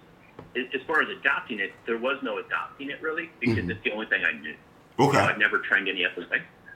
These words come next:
Speaker 1: Um, but Mike is, I mean, anybody that's met Mike, I mean, he's very straight and to the point, and there's not a lot of, uh, gray area with him.
Speaker 2: Mm-hmm.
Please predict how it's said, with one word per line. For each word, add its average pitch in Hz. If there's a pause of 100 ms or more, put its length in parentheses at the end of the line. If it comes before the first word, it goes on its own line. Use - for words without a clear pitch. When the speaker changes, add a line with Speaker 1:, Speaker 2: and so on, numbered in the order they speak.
(200)
Speaker 1:
Um, - (320)
but 143
Mike 165
is, 143 (100)
I 117
mean, 110
anybody 139
that's -
met 123
Mike, 110 (240)
I -
mean, 90
he's 117 (100)
very 107 (140)
straight 113
and 104
to -
the -
point, 131 (240)
and 80 (240)
there's 90
not 101
a 95
lot 95
of, 82 (920)
uh, 73 (220)
gray 101
area 101
with 98
him. 104
Speaker 2:
Mm-hmm. 92